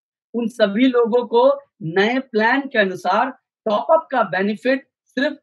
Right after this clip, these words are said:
छह क्लबों में दिया जाएगा। तो दोस्तों, ये था जो लोग पहले से top up point enjoy कर रहे हैं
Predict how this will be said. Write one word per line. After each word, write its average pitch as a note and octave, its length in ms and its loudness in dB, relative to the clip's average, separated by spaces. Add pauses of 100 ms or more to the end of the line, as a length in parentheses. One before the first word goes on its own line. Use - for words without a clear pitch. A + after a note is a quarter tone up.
(140)
छह G#3 200 0
क्लबों F#3 500 -4
में B3 180 -6
दिया D#3+ 280 -8
जाएगा। - 440 -20 (680)
तो C#3 60 -10
दोस्तों, B3 640 2 (300)
ये G3 300 -2
था B3+ 480 0 (180)
जो G3+ 140 2
लोग A#3+ 280 -2 (100)
पहले A3+ 440 0
से A#3+ 220 -2 (140)
top A3 360 -2
up C4+ 240 -2
point A3+ 420 -4 (680)
enjoy G#3+ 580 4
कर B3+ 220 -4
रहे A3 300 -2
हैं A3+ 220 0